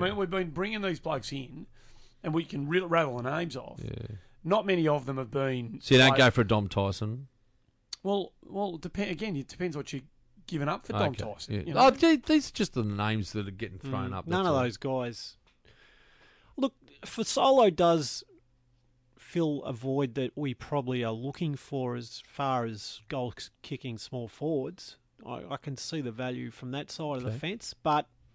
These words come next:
Speaker 3: these days, if you don't come equipped defensively,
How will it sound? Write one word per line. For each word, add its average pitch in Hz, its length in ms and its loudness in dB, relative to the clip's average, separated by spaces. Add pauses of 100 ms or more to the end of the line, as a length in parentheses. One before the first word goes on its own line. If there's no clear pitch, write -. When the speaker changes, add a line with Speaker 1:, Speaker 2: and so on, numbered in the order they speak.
(260)
Speaker 3:
these 175 320 -2
days, 147 380 0
if 139 180 -8
you 139 60 -4
don't 135 260 -6
come 131 440 -6 (340)
equipped - 600 -14 (260)
defensively, 131 840 -10